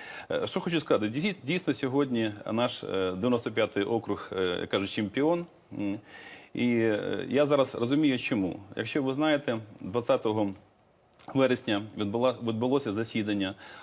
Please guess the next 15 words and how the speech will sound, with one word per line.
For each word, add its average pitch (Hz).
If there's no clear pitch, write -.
окружної 123
комісії, 101
е, 98
яка 110
визначала, 131
е, 98
жеребкуванням, 127
е, 95
хто 156
буде 131
представляти, 113
верні, 110
які 123
політичні 113
сили, 151